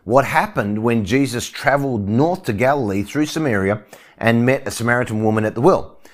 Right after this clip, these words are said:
And it was the imprisonment of John that prompted all of this.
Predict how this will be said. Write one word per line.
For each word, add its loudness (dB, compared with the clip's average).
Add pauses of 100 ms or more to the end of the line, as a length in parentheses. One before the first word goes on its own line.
(300)
And 4
it -2
was 2
the 2
imprisonment -4 (120)
of 2
John 0 (160)
that 0
prompted 0
all 2
of -6
this. -8